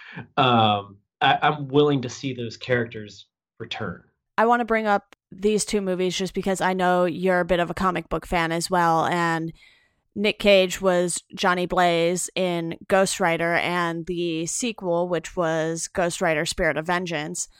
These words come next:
Speaker 1: Mm.
Speaker 2: I know I definitely saw the first one. I cannot recall if I saw the second one, but what did you think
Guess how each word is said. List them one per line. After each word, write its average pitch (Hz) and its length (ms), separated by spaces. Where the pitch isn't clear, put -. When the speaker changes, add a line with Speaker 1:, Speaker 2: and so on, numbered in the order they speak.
Speaker 1:
Mm. 120 340
Speaker 2:
I 214 140
know 254 180
I 233 220
definitely 208 400
saw 190 200
the 190 80
first 180 360
one. 208 240
I 175 240
cannot 196 640
recall 180 420
if 180 100
I 180 100
saw 175 200
the 175 100
second 185 340
one, 226 200
but 185 320
what 208 220
did 220 180
you 220 140
think 185 340